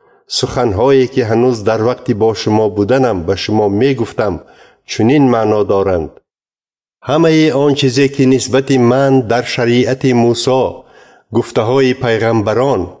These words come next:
و در کتاب زبور نوشته شده است، باید اجرا شود." آنگاه عیسی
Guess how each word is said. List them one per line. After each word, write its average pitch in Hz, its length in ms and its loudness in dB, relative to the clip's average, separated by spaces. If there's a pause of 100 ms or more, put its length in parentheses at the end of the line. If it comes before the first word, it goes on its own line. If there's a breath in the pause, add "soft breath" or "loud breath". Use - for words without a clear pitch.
(400 soft breath)
و 110 100 0
در 127 200 0
کتاب 143 580 -2
زبور 117 520 0
نوشته 107 480 0
شده 143 260 -2
است، 135 460 -4 (320 soft breath)
باید 123 520 2 (160)
اجرا 95 380 0
شود." 90 380 -4 (1000)
آنگاه 135 480 0
عیسی 131 480 -2